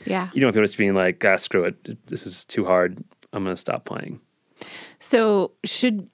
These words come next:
Speaker 1: people choose their teams wisely?
Speaker 2: I mean, you should play with your friends.
Speaker 1: <laughs>
Speaker 2: You shouldn't, like, put out a Craigslist ad asking for, like,
Speaker 1: <laughs> The
Speaker 2: uh,
Speaker 1: wrestling experts.
Speaker 2: experts in eighties music and biology. And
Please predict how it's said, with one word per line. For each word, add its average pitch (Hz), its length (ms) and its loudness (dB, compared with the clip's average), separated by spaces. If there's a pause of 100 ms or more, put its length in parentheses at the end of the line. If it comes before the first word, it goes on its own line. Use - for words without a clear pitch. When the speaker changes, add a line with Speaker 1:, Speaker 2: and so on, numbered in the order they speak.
Speaker 1:
people 254 500 0
choose 254 540 0
their 190 680 2
teams 226 760 0
wisely? 311 720 2 (340)
Speaker 2:
I 269 120 2
mean, 233 200 6
you 196 40 4
should 175 180 0
play 196 160 4
with 151 100 6
your 127 80 4
friends. 135 640 6
Speaker 1:
<laughs> 466 40 8 (160)
Speaker 2:
You 523 160 6
shouldn't, 208 340 6
like, 147 360 4
put 143 160 6
out 143 160 8
a 117 40 4
Craigslist 131 480 4
ad 113 200 8
asking 117 320 4
for, 113 140 4
like, 101 300 4 (220)
Speaker 1:
<laughs> - 200 -18
The - 200 2 (160)
Speaker 2:
uh, 113 60 10
Speaker 1:
wrestling 101 680 6
experts. - 480 0
Speaker 2:
experts 117 560 4
in 98 380 4 (840)
eighties 110 360 2
music 101 640 2
and 87 320 -4 (480)
biology. 92 680 2
And 92 120 -8